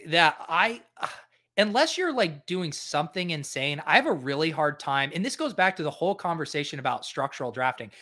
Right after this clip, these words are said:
I, I am not gonna say two is, uh, is doing awful here. It would be awful if he uses, drafts another running back before, like,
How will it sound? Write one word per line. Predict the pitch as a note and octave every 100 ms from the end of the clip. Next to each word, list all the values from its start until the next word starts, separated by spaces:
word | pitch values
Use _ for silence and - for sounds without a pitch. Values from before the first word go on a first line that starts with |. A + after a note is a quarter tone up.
| -
I, | - B3
I | - F#3
am | D4
not | E3+ F3 G3+
gonna | E3
say | - F3 D#3 -
two | - D#3+ E3 D3
is, | C3+ B2 D3+
uh, | C3+ C3 B2 B2+ -
is | D3
doing | B2+ E3+ D3+
awful | C3+ E3 C#3
here. | B2+ G#2+ - - -
It | G3
would | G3 D#3
be | A#3+ -
awful | E3+ G3+ G#3 G3+ E3 E3
if | F3 F3
he | - F3+ E3+ E3 D#3+
uses, | C#3 C3+ E3 F#3+ D#3+ E3 D#3 C#3+
drafts | D3+ D#3 D#3+ F3
another | D#3+ D#3+ D3+
running | C3 D#3 D3+
back | C3+ B2+
before, | C3 - D3 C#3+
like, | C3